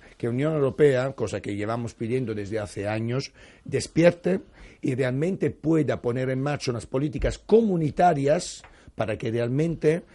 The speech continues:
no empecemos a ver desde ahora en adelante barcos que vengan a España, porque esto es una cuestión de mafias. Es decir, el tema de los inmigrantes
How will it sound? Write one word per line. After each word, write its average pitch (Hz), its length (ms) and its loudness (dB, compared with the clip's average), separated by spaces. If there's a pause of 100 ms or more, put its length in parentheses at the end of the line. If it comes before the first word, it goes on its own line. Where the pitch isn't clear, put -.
(240)
no 147 380 0
empecemos 165 680 4
a 185 60 6
ver 190 180 4
desde 135 280 4
ahora 175 120 4
en 170 100 2
adelante 180 640 2 (200)
barcos 190 500 4
que 202 120 6
vengan 175 260 4
a - 20 0
España, 214 280 4
porque 151 220 4
esto 214 160 4
es 220 60 -4
una 226 80 2
cuestión 185 260 0
de 160 100 2
mafias. 135 640 -2 (240)
Es - 60 -16
decir, 175 220 8
el 135 100 2
tema 226 300 2
de 170 180 0
los 170 380 0
inmigrantes 160 920 2